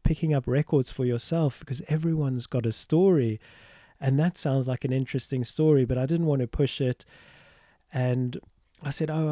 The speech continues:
okay." And we chatted a bit more, and they told me that there's a record shop in Banbury, and there's one in Aylesbury and one in Witney. And he was talking about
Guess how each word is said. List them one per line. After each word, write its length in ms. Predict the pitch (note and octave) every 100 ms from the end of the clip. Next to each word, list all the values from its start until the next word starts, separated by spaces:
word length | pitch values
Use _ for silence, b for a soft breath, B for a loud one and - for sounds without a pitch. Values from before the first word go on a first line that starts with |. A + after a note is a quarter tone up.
| D3+
okay." 320 | C#3+ C3 B2
And 260 | A#2+ A#2 A#2+
we 100 | B2
chatted 380 | - C3 B2 B2
a 100 | B2
bit 100 | A#2
more, 380 | A#2+ A#2 A#2+ A#2
and 300 | A2+ A2+ A2 - G#3+ _ _ _ _ _ F4 C#4
they 180 | C#3+ A#2+
told 340 | - C3+ B2
me 160 | B2 A#2
that 180 | A2+ A2+ -
there's 300 | A#2+ A2+ B2+
a 240 | A2+ A2+
record 360 | A#2+ A#2+ B2+ A#2
shop 280 | - A2
in 220 | A#2 G#2+ G#2+
Banbury, 640 | A#2+ B2 B2 A#2 A#2+ A#2
and 140 | A2+
there's 180 | A2 G#2+
one 180 | A#2 A2
in 260 | A2 G#2+ G#2 b b b b b b b _ -
Aylesbury 640 | B2+ C#3 B2+ - B2 B2
and 200 | A#2 G#2+
one 160 | A2 A#2
in 160 | A2 G#2+
Witney. 540 | B2+ - B2 A#2+ A#2+
And 520 | A2+ A2 G#2+ - - - _
he 200 | _ -
was 160 | A#2+ A2+
talking 380 | - B2+ - B2
about 480 | A#2 A#2 A2+ -